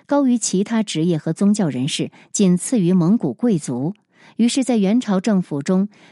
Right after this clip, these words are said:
西域的色目人地位比华夏的儒生要高得多，因为色目人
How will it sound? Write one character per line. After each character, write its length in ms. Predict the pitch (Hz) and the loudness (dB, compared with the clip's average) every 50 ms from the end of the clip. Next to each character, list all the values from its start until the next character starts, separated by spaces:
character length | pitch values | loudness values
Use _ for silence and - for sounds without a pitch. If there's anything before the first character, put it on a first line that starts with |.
| _ _ - | _ _ -6
西 260 | - - 294 302 302 | -2 0 2 2 2
域 100 | 294 262 | 2 2
的 120 | 208 208 | 2 0
色 260 | 208 - - 320 302 | -2 0 0 2 4
目 160 | 269 247 233 202 | 4 4 4 4
人 180 | 175 165 175 | 4 4 2
地 200 | 185 - 202 156 | 2 2 0 0
位 240 | 147 170 147 123 - | 0 -2 -2 -4 -4
比 140 | - 180 165 | -2 -2 -2
华 280 | 156 - - 151 160 202 | -2 -2 -2 -2 -2 -2
夏 160 | 202 - 214 | 0 -2 -2
的 120 | 175 143 | -2 -2
儒 180 | 135 135 143 170 | -4 -4 -2 -4
生 240 | 180 - 196 180 185 | -2 0 0 2 2
要 160 | 185 160 117 | 2 0 -2
高 320 | - - 185 185 202 202 | -2 -2 -2 -2 -2 -2
得 160 | 196 170 135 135 | -2 -2 -4 -4
多， 360 | - 180 170 175 185 190 - _ _ _ _ - - _ | -2 -2 -2 -2 -2 -4 -6 _ _ _ _ -20 -8 _
因 140 | - 196 190 | 2 2 4
为 80 | 180 | 4
色 240 | 180 - - 240 214 | 2 2 2 2 4
目 160 | 196 190 170 | 4 4 2
人 320 | 147 135 135 127 127 139 | 0 0 -2 0 0 0